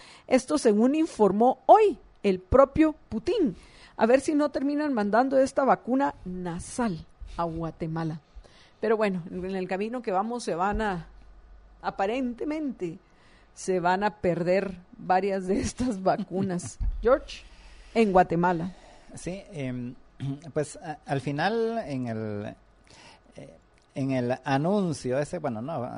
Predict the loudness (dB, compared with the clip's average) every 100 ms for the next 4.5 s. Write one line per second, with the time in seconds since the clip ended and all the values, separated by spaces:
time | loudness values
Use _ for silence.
0 | -12 -12 -12 -10 -10 -8 -10 -10 -8 -6
1 | -6 -8 -10 -10 -6 -6 -6 -4 -4 -2
2 | 2 4 4 0 -4 -4 -4 -4 -4 -4
3 | -4 -4 -2 -2 -2 -6 -10 -10 -8 -8
4 | -4 -4 -4 -4 -4